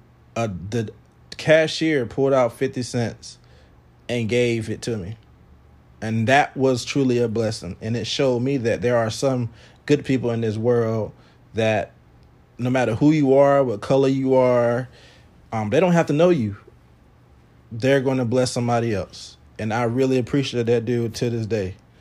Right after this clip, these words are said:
And, and what I'm trying to say is, you know, don't let your enemy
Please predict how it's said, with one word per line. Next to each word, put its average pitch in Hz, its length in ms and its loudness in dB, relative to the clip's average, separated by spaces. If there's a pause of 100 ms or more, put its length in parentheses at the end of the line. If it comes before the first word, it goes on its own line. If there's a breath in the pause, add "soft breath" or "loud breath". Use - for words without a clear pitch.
(460 soft breath)
And, 107 140 -6
and 98 420 -6 (880 soft breath)
what 104 380 0
I'm 131 140 2
trying 127 180 0
to 120 100 -2
say 135 280 2
is, 110 520 -2 (380)
you 120 80 -4
know, 107 180 -4
don't 135 280 0
let 135 200 0
your 120 240 0
enemy 113 580 -2